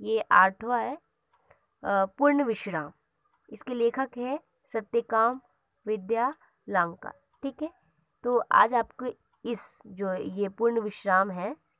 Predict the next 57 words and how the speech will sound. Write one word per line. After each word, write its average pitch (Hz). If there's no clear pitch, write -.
ये 247
तो 277
आपका 233
पाठ 180
ही 214
है, 208
राइट। 254
तो 226
आपके 226
इस 262
पाठ 226
के 240
अंदर 226
जितने 277
भी 311
क्वेश्चन 277
आपसे 240
किए 214
गए, 226
हम 226
सबके 226
आंसर 214
आपको 208
बताएंगे, 165
ठीक 240
है। 302
बस 220
आपको 214
वीडियो 208
को 240
एंड 202
तक 208
देखना 202
है 302
और 202
मेरा 262
एक 285
काम 196
करना 175
है, 170
चैनल 220
को 233
सब्सक्राइब -
करना 285
है, 262
वीडियो 190
को 202
शेयर 170
करना 160
है 160
और 170
अच्छा -
लगे 226
तो 190
लाइक 180
कर 254
दीजिएगा, 208